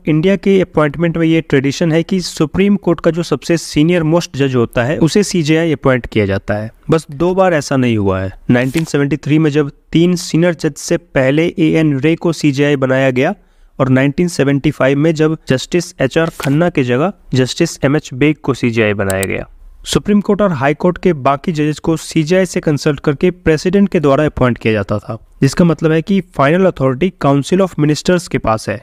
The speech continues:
क्योंकि प्रेसिडेंट जो करते हैं वो council of ministers के एडवाइस पे ही करते हैं।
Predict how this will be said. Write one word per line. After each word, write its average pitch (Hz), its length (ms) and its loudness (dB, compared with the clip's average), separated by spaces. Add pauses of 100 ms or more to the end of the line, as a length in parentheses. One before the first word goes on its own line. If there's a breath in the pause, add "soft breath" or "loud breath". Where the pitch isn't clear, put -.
(140)
क्योंकि - 180 -4
प्रेसिडेंट 165 580 -2
जो 147 240 0
करते 127 340 -2
हैं 151 60 4
वो 180 240 0
council 143 280 -2
of 170 80 0
ministers 139 440 -2
के 190 240 -2
एडवाइस 139 380 0
पे - 140 -2
ही 143 140 2
करते 107 320 -4
हैं। 101 180 -2